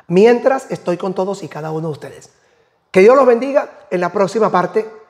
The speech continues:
vamos con el signo de Aries, vamos con los amigos y amigas nacidos y nacidas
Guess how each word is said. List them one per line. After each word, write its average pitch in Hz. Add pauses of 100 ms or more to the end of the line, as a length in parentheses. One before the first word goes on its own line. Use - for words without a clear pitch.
(320)
vamos 226
con 196
el 156
signo 208
de 165
Aries, 185 (200)
vamos 247
con 202
los 185
amigos 233 (200)
y 165
amigas 220 (220)
nacidos 233 (240)
y 165
nacidas 269